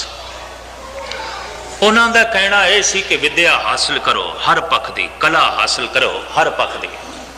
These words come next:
ਇਤਨੇ ਸਿਆਣੇ ਬਣ ਜਾਓ, ਇਤਨੇ ਚਾਤਰ ਬਣ ਜਾਓ, ਇਤਨੇ ਦਾਰਸ਼ਨਿਕ ਬਣ ਜਾਓ, ਇਤਨੇ ਉੱਘੇ ਗਿਆਨੀ ਬਣ ਜਾਓ ਕਿ ਆਪਣੇ ਗਿਆਨ ਦੇ ਆਸਰੇ ਤੇ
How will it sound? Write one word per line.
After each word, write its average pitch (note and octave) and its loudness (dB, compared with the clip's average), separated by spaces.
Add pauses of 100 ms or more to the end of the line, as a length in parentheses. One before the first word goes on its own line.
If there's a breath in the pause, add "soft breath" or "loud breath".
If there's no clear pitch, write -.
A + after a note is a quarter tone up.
(520 loud breath)
ਇਤਨੇ G3+ -2
ਸਿਆਣੇ C#3 2
ਬਣ A2+ 0
ਜਾਓ, A2 2
ਇਤਨੇ D3+ 0
ਚਾਤਰ C3+ 0
ਬਣ A#2 0
ਜਾਓ, A2 2
ਇਤਨੇ D3 0
ਦਾਰਸ਼ਨਿਕ B2+ 0
ਬਣ A2+ 0
ਜਾਓ, G2 0 (120)
ਇਤਨੇ G#3 2
ਉੱਘੇ F3+ 2
ਗਿਆਨੀ C3+ 2
ਬਣ B2+ 0
ਜਾਓ G2 -4 (1800)
ਕਿ F3 2
ਆਪਣੇ G#3+ 2
ਗਿਆਨ G#3+ 4
ਦੇ A#3 4
ਆਸਰੇ E3+ 4
ਤੇ A2+ 2